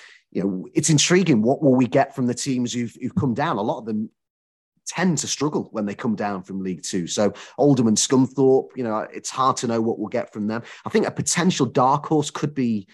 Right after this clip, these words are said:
um, to, not necessarily to win the league, but to be in and around the, um, you know, the playoff places would be Southend. I th-, I think that they've got their house in order now. Dagenham and Redbridge had a, a pretty strong end to last season. So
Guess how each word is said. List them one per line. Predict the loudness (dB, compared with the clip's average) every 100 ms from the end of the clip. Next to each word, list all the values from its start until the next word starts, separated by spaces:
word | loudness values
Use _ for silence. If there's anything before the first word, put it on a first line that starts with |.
| _ _ _ _ -8
um, | -4 -2 -2 -2
to, | -6 -2
not | 0 0
necessarily | 0 0 2 0
to | 0 -2
win | 0 0
the |
league, | 0 0 0
but | -4 -10
to | -6
be | -2 0 0
in | 0
and | -2
around | -2 -4 -4 -4 -6 -6
the, | -4 -2 -4 -6 -8
um, | -8 -4 -2 -2 -6 -8
you | -8
know, |
the | -6
playoff | -2 2 2 0
places | -2 -2 -4
would | -8
be | -6
Southend. | -2 -2 0 -2 -4 -8
I | -14
th-, | -12 -12
I |
think | -2 0
that | 0 0
they've | 0 0 0
got | 0 2
their | 0
house | 0 0 0
in | 0
order | 0 0
now. | -2 -4 -8 -16 -20 -20 _ 2
Dagenham | 2 2 0
and | 2
Redbridge | 2 0 2 0 0
had | -2
a, | -2 -4
a |
pretty | -8 -6 -6
strong | -4 -2 -2
end | 0 -2
to | -2
last | -6 -6 -6
season. | -4 -4 -2 -4
So | -2 0 0